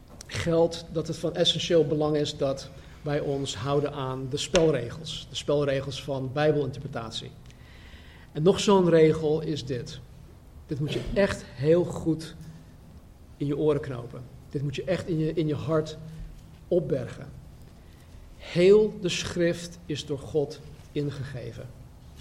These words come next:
Twee Timotheüs drie zestien. Heel de schrift, dus het Oude Testament en het Nieuw Testament, heel de schrift is door God ingegeven. Dit betekent dus dat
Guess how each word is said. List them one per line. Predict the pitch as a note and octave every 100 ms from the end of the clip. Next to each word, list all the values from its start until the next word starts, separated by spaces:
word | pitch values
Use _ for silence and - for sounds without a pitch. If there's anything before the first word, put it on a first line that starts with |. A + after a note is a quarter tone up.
| - - - - - - - -
Twee | E3+ E3+
Timotheüs | E3 D#3 D#3 D3+ B2+
drie | C3+ C#3
zestien. | C3+ B2 B2+ B2 - - - - - - -
Heel | - E3+ F#3+ G3+ G3
de | F3
schrift, | - - D3 D3+
dus | D3+ -
het | C3+
Oude | - D#3+ C3
Testament | F#3+ E3+ - E3 D3+ D#3+
en | D#3
het | C#3+
Nieuw | D3 D#3
Testament, | D3+ - C3 C3 - - - -
heel | B2+ D#3+ G3+ G3
de | G3
schrift | - - D#3+ D#3+ - -
is | D#3+ E3+ -
door | D#3 D3
God | - C#3 C3 - - - - - - -
ingegeven. | D3+ D3 B2+ C3+ A#2 A#2+ - - - - - - - - - - - - -
Dit | - E3+
betekent | E3+ G3 G3+ G#3 E3
dus | E3 F#3 - - - - - - - - - - - -
dat | - D3+ D3+ -